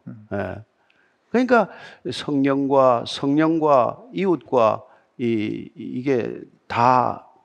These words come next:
Speaker 2: 이게 합한 것이
Speaker 1: 음.
Speaker 2: 하나님의 뜻이라는 게 분별이 되는 것이죠. 더 중요한 것은 하나님의 뜻은 창세기부터 요한계시록까지 흘러가는 그 동일한 하나님의 뜻이 있습니다. 불변의 뜻. 그 뜻이 가장 큰 기초가 될 때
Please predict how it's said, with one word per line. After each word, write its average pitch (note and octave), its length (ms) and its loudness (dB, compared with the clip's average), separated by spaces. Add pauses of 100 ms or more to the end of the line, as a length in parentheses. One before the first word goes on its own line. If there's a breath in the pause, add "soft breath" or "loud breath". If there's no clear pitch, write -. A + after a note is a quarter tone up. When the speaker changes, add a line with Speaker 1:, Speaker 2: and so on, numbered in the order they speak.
(200)
Speaker 2:
이게 G#2+ 360 -20
합한 G#3+ 800 -2
것이 A#2 280 -6
Speaker 1:
음. G#2+ 160 -6
Speaker 2:
하나님의 B2+ 340 0
뜻이라는 D3 380 -4
게 G2+ 80 -8
분별이 C3+ 480 -6
되는 G2+ 240 -8
것이죠. - 340 -14 (420 loud breath)
더 C#3+ 100 -4
중요한 A#3+ 340 0
것은 G3+ 400 0 (240 loud breath)
하나님의 A#3+ 380 2
뜻은 F3+ 460 -4 (200 soft breath)
창세기부터 C#4 720 0
요한계시록까지 E3+ 800 0
흘러가는 C#3 580 2 (380 soft breath)
그 C3+ 140 -6
동일한 G#3+ 500 4
하나님의 F3 460 -2
뜻이 F3 260 -6
있습니다. A2+ 480 -8
불변의 G#3+ 560 2
뜻. C3+ 260 -2 (440 soft breath)
그 A#3+ 260 0
뜻이 B3+ 400 -4
가장 F3 320 2
큰 G3+ 300 -4
기초가 E3 400 -4
될 A#2+ 240 -4
때 A#2+ 240 -2